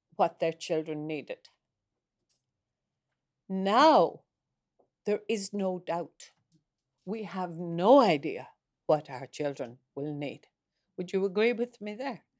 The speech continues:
We have no idea what's going to happen in the next twenty-five years.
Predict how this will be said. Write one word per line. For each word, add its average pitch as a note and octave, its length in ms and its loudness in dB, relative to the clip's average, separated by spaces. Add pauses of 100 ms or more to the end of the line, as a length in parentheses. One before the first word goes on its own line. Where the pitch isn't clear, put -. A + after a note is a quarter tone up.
(340)
We D#4+ 180 0
have E4 260 -2
no D4+ 380 -4
idea G3+ 520 0
what's D#3+ 280 0
going F3 240 4
to F3 140 -4
happen E3 380 -2
in D#3+ 160 -6
the E3 80 -8
next D#3 320 -6
twenty-five D3+ 680 -10
years. - 440 -12